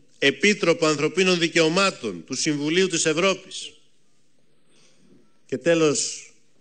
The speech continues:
είδαμε προχθές την επιχείρηση ομής βίας και καταστολής, με την οποία αντιμετωπίστηκε μια συμβολική και απολύτως ειρηνική νεανική διαμαρτυρία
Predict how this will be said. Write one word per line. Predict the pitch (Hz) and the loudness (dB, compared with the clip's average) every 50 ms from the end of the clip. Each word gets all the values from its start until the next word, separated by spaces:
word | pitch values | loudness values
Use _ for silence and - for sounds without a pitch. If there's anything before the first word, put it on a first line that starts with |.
| _ _ _ _ _ _ _ _ | _ _ _ _ _ _ _ _
είδαμε | - 147 143 143 139 131 135 131 123 117 104 95 - - - _ - - _ _ _ | -2 0 2 2 2 2 2 2 2 2 0 -4 -8 -16 -20 _ -20 -20 _ _ _
προχθές | - 127 123 113 - 127 139 143 151 160 156 - - - - - - - _ _ - - _ _ _ _ _ _ - _ _ - | -4 -2 -2 -2 0 2 2 2 2 2 -2 -6 -10 -10 -14 -18 -20 -20 _ _ -20 -20 _ _ _ _ _ _ -20 _ _ -6
την | - 131 131 | -2 2 2
επιχείρηση | 131 127 - 127 123 - 165 170 160 160 147 - - 143 | 2 2 2 -2 -2 2 2 2 4 2 2 2 2 2
ομής | 139 135 151 170 180 180 156 143 | 2 4 4 4 4 4 2 0
βίας | 139 156 170 175 170 165 - | -2 0 2 2 2 2 0
και | 165 143 | -2 -2
καταστολής, | - 143 135 - 135 123 - - 131 127 127 139 151 170 180 175 - - - - _ _ _ _ _ _ _ _ _ _ _ _ _ | -2 -2 -2 0 -2 -2 -2 -2 0 2 2 2 2 2 0 -4 -8 -12 -16 -20 _ _ _ _ _ _ _ _ _ _ _ _ _
με | - 135 | -6 -4
την | 123 135 139 | -2 0 0
οποία | 143 135 - 175 180 185 180 | 0 0 2 4 4 4 4
αντιμετωπίστηκε | 180 170 165 160 160 151 151 147 147 170 180 185 180 - 160 160 160 | 2 0 0 0 0 0 0 0 0 2 2 2 0 0 -2 0 0
μια | 151 160 175 180 170 | 2 2 2 2 2
συμβολική | - - 170 160 147 151 147 139 139 135 - 185 180 | 2 0 0 0 0 0 0 0 0 0 -2 -2 0
και | - 170 | 2 0
απολύτως | 156 - 143 147 147 170 180 170 185 160 151 - - - | 0 0 -2 -2 0 0 0 0 0 -2 -2 -4 -8 -6
ειρηνική | - 147 151 151 151 151 151 147 143 - 190 196 180 160 143 | 0 0 2 4 4 2 2 0 -2 0 0 2 2 2 2
νεανική | 143 147 143 143 139 143 135 - 175 180 170 | 2 2 2 2 0 -2 -4 -4 -2 -2 0
διαμαρτυρία | 151 143 147 139 135 135 123 127 127 123 123 135 151 165 175 180 180 | 0 0 0 0 0 -2 -2 -2 -2 -2 -2 0 0 -2 -4 -6 -10